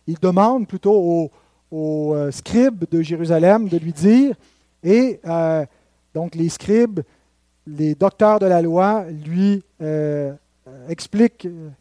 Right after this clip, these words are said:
que c'est à, à, à Bethléem, Matthieu deux, quatre à six, « Il assembla tous les principaux sacrificateurs et les scribes du peuple, et il s'informa auprès d'eux du lieu où le Christ devait naître.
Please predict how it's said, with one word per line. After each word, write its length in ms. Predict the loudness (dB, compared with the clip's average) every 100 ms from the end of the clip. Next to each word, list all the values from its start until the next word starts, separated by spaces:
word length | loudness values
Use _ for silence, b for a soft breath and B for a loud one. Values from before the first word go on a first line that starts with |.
| _
que 160 | -2 -2
c'est 420 | 0 0 0 0 0
à, 320 | 2 2 2 -4
à, 280 | -4 -4
à 40 | 0
Bethléem, 680 | 2 2 4 6 4 0
Matthieu 380 | -2 -2 -2 -6
deux, 180 | -2 -2
quatre 260 | 0 -2 -2
à 80 |
six, « 360 | -4 0 -2 -2 b b b -2
Il 120 | 2
assembla 540 | 4 2 0 4 4
tous 120 | 4 0
les 140 | -2
principaux 540 | 0 -2 -2 -4 -4
sacrificateurs 760 | -4 -4 -6 -4 0 2 2 2
et 80 | 0
les 140 | -2
scribes 320 | -4 -6 -6
du 160 | -6 -8
peuple, 340 | -2 -2 -2 _ _ _ _
et 100 | -2
il 120 | -2
s'informa 540 | 0 0 0 0 -2 0
auprès 340 | 0 0 -6
d'eux 340 | -2 0 0 -2 _ _ _
du 160 | -14 -10
lieu 440 | -6 -2 -2 -4 -8 -6
où 140 | 2
le 100 | 2
Christ 480 | 2 0 -2 -2 -6
devait 300 | -6 -4 -2
naître. 320 | -4 -8 -12